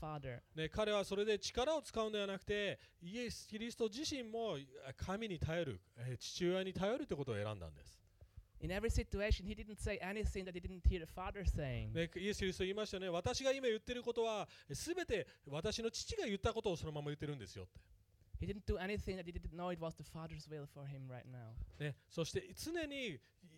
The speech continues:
Speaker 2: イエス・キリストの自分の父親の意志をやってるんだよってことを宣言しました。
Speaker 1: And then as Jesus placed this child into the midst of his disciples, he says,
Speaker 2: ね、そしてそのような状況、そのようなものを頭の中に置いて、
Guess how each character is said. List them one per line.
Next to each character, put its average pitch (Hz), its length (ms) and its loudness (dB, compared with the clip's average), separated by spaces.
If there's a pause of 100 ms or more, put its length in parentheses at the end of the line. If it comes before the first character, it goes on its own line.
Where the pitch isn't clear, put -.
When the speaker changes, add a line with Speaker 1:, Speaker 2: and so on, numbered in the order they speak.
(560)
Speaker 2:
イ 185 120 4
エ 190 40 8
ス・ - 100 -2
キ 208 80 -2
リ 233 120 -2
ス - 60 -8
ト 247 40 -4
の 196 60 -2
自 156 160 -2
分 202 160 0
の 214 80 0
父 - 340 -6
親 269 180 -2
の 262 160 -4
意 285 120 -8
志 - 180 2
を 196 100 2
や 143 120 0
っ - 80 -4
て 202 120 2
る 190 80 0
ん 180 60 -4
だ 151 80 -2
よ 170 60 2
っ 208 40 0
て - 80 -4
こ 147 80 -2
と 113 100 -2
を 110 220 -6
宣 123 200 -4
言 104 120 -2
し 95 120 -10
ま 80 100 -8
し - 80 -14
た。 71 80 -14 (400)
Speaker 1:
And 139 100 -4
then 185 160 0
as 175 120 0
Jesus 185 280 0
placed 185 400 -2
this - 220 -4
child 175 380 -2
into 156 200 -8
the 147 80 -12
midst 156 300 -10
of 147 80 -10
his 147 140 -6
disciples, 151 560 -6 (100)
he 147 80 -8
says, 147 400 -10 (320)
Speaker 2:
ね、 156 180 2
そ - 140 -2
し 143 80 -2
て 196 160 4
そ 180 160 -2
の 285 140 2
よ 403 180 4
う - 20 2
な 277 200 0 (120)
状 151 180 -2
況、 156 180 -2
そ 175 120 -4
の 208 60 0
よ 277 120 2
う - 20 0
な 269 160 0
も 240 160 2
の 285 80 0
を 226 120 -2
頭 233 220 -2
の 247 60 -6
中 247 160 -6
に 220 100 -2
置 220 200 0
い 269 40 -8
て、 302 240 -2